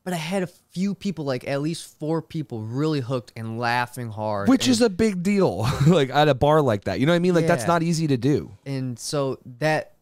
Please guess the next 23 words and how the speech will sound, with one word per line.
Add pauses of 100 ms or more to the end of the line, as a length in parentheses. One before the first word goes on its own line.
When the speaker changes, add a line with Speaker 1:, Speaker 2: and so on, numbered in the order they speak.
(260)
Speaker 1:
felt
good.
I
still
got
out
of
there
'cause
I
was
embarrassed. (240)
Speaker 2:
<laughs>
Yeah,
yeah,
Speaker 1:
Uh,
Speaker 2:
yeah,
yeah,
Speaker 1:
and
Speaker 2:
yeah.
Speaker 1:
I,
and,
dude,